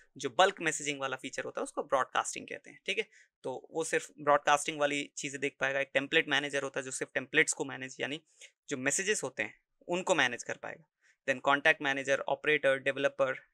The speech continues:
डैशबोर्ड व्यूअर जो सिर्फ डैशबोर्ड देख पाएगा, डेटा देख पाएगा क्या चल रहा है क्या नहीं चल रहा। Then बिलिंग मैनेजर जो सारी बिलिंग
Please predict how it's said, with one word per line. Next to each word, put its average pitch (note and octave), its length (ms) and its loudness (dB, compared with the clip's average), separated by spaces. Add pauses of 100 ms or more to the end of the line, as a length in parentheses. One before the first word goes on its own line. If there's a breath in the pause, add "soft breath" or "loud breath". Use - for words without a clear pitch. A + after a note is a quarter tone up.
डैशबोर्ड C#3+ 540 2
व्यूअर C#3+ 200 -2
जो C#3 120 -6
सिर्फ C#3+ 180 -6
डैशबोर्ड C3 420 -2
देख C#3 200 -4
पाएगा, C3 240 0
डेटा C3+ 260 -2
देख C3 200 -4
पाएगा B2+ 180 -2
क्या B2+ 200 -2
चल B2+ 140 -6
रहा B2 100 -6
है B2+ 60 -6
क्या B2+ 120 -4
नहीं B2 100 -12
चल B2+ 120 -12
रहा। B2 120 -8
Then C3 180 -2
बिलिंग D#3+ 240 2
मैनेजर C3+ 360 -2 (380 loud breath)
जो C#3 60 -10
सारी C3 240 0
बिलिंग C#3 360 -2